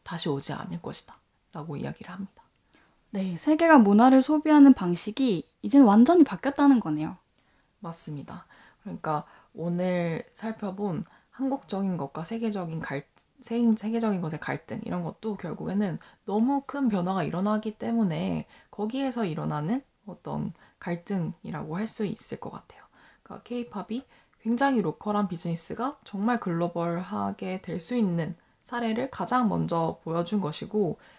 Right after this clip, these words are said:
Speaker 1: 그래서 이런, 뭐, 변화가 나타날 때, 뭐, 로컬 산업이 글로벌 시장에 진출할 때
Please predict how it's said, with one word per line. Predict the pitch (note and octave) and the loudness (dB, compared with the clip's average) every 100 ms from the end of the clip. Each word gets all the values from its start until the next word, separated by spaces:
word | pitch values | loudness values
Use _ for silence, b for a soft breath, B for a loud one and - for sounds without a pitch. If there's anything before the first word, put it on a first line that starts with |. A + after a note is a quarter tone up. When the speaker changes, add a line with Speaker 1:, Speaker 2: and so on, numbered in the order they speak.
| b - | b -10
Speaker 1:
그래서 | G#3+ G3+ A3+ D4+ b b b | -4 -2 0 -4 b b b
이런, | G#3 B3 C#4 C4 B3 A3 - _ _ | 0 4 4 4 2 -2 -6 _ _
뭐, | - E3+ - - | -14 -10 -12 -14
변화가 | - G3 A3+ | -4 2 4
나타날 | E3+ - F3+ E3+ | 2 0 -4 -4
때, | - F#3+ A3+ _ | -6 -10 -10 _
뭐, | - - - _ _ _ _ _ | -16 -16 -18 _ _ _ _ _
로컬 | F3 F#3 A#3 | -12 -2 -2
산업이 | A3+ A3 G#3+ G#3 C#4+ - | 0 2 2 0 -6 -10
글로벌 | - F#3+ F#3+ G3+ | -6 -2 0 -2
시장에 | G3+ G#3 | -2 -2
진출할 | G3 D#3+ E3 F#3 E3+ - | -2 -4 -4 -4 -4 -4
때 | B3+ | -8